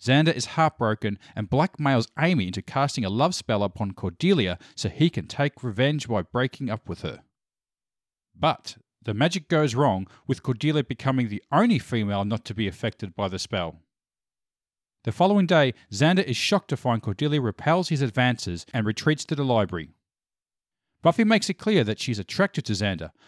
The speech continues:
but Amy interrupts them and tells Xander she believes the spell went wrong. She begins to act similarly to Buffy, so Xander rushes home and finds Willow in his bed,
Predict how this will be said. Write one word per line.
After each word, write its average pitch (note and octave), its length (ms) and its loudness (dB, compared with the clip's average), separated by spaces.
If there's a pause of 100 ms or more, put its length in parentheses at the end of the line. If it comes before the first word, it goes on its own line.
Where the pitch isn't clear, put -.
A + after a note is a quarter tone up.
(100)
but C3+ 120 -4
Amy F#3+ 220 6
interrupts E3+ 540 -2
them F2 280 -6
and G#2+ 160 -6
tells C3+ 300 0
Xander C3 400 2
she D3 260 -2
believes C3 400 0
the G#2 60 -8
spell C#3+ 340 -2
went C#3+ 260 -2
wrong. A2+ 320 0 (680)
She - 140 -2
begins G#3 320 2
to G#3+ 100 -6
act F3+ 180 -4
similarly G3+ 320 0
to A#2 120 -4
Buffy, G#2+ 460 -4 (180)
so - 140 -2
Xander D3+ 380 4
rushes F3 320 0
home D#3 340 2
and G2+ 120 -4
finds B2 380 0
Willow E3+ 320 4
in C#3+ 100 0
his C#3 140 2
bed, A2+ 320 0